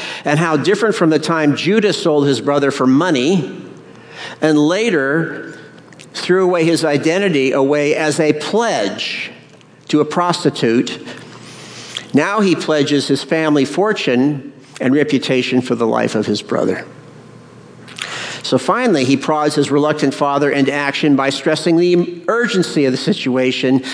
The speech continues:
Had they not delayed, they could have gone to Egypt and returned twice by now. So Jacob's words sow the seed of success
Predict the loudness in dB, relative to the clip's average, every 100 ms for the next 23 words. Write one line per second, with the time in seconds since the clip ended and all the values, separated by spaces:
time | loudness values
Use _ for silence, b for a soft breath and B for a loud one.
0 | B B -2 0 2 2 2 2 0 0
1 | 2 2 2 2 2 0 B B B -2
2 | 2 2 2 2 2 2 2 2 2 0
3 | 0 0 2 0 0 0 0 0 -2 -2
4 | -4 -4 -4 -6 -8 -12 -20 -20 -20 -20
5 | B B B B B 0 0 2 0 2
6 | 2 0 0 0 2 2 2 2 0 0
7 | -6 -12 -14 -8 0 2 2 2 0 -2
8 | 0 2 4 4 2 0 -2 -4 -4 -4
9 | 0 0 0 -2 -6 -12